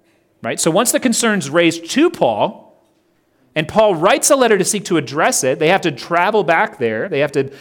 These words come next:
uh, expound on the ministry that he had provided, and then he has to wait to hear a reception back from them.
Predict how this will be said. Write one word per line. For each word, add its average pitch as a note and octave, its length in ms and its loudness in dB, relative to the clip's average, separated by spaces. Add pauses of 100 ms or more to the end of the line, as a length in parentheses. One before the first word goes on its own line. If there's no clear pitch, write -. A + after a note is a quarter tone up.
(140)
uh, C#3 260 2
expound E3 600 0
on A#3 80 2
the G3+ 60 0
ministry F3+ 340 0
that D3+ 100 -2
he D3 80 -2
had C#3 80 0
provided, C3+ 580 0 (280)
and D3 120 0
then G#3+ 100 2
he C#4 60 0
has A#3 120 0
to F#3+ 100 4
wait G3 680 2 (520)
to F3 80 0
hear G#3+ 280 2
a G3+ 40 4
reception G3 560 2
back A3+ 240 -2
from D#3 180 -4
them. F#2 240 -6